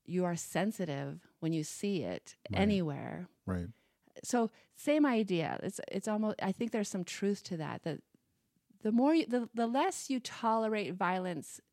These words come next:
Speaker 1: towards anyone, y-, you, you start to feel like you have this consistent ethic a-, across the board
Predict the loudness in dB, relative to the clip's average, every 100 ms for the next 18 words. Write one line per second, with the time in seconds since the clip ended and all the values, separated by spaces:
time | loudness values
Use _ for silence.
0 | -8 -2 -2 -2 -2 0 0 0 -2 -4
1 | -6 -6 -8 _ _ _ _ _ _ _
2 | _ _ -18 -16 -6 -4 -4 0 0 2
3 | 0 0 2 2 2 -2 0 0 0 -2
4 | -6 -4 -4 -4 -2 -2 0 -4 -4 -6
5 | -8 -2 -2 -4 -10 _ -16 -14 -6 -6
6 | -6 2 2 2 -4 -4 -2 -2 -4 -8